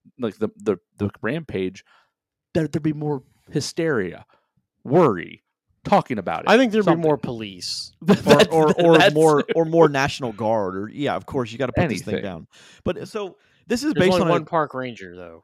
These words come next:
Speaker 2: Just
Speaker 3: this
Speaker 2: one.
Speaker 3: is,
Speaker 1: Mm-hmm.
Speaker 3: this is very s-, very f-, hilariously based on a true st-, what, very loosely based on a true story.
Speaker 1: Mm-hmm.
Speaker 3: Um,
Speaker 2: I
Speaker 3: about
Speaker 2: believe inspired by true
Speaker 3: Yeah,
Speaker 2: events.
Speaker 3: okay,
Speaker 1: I think that's
Speaker 3: sure.
Speaker 1: a better way to put it. <laughs>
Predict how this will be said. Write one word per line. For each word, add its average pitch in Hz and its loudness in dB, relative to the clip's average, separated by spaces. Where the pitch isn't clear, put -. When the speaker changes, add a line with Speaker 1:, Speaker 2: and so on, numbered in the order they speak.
Speaker 2:
Just 139 -10
Speaker 3:
this - 0
Speaker 2:
one. 240 -2
Speaker 3:
is, 170 -8
Speaker 1:
Mm-hmm. 127 -18
Speaker 3:
this 175 -6
is 196 -6
very 180 -2
s-, - -14
very 147 -6
f-, - -16
hilariously 135 -6
based 131 -6
on 117 -6
a 107 -8
true 139 -6
st-, - -16
what, 135 -4
very 160 2
loosely 131 -2
based 110 -8
on 101 -8
a 104 -10
true 117 -12
story. 127 -6
Speaker 1:
Mm-hmm. 110 -16
Speaker 3:
Um, 104 -10
Speaker 2:
I 165 0
Speaker 3:
about 180 4
Speaker 2:
believe 170 2
inspired 135 0
by 107 -2
true 107 -8
Speaker 3:
Yeah, - 2
Speaker 2:
events. 185 -2
Speaker 3:
okay, 156 4
Speaker 1:
I - 2
think 165 2
that's 160 2
Speaker 3:
sure. 185 -4
Speaker 1:
a - -4
better - -2
way 190 -2
to 170 -2
put 196 2
it. - 0
<laughs> - -4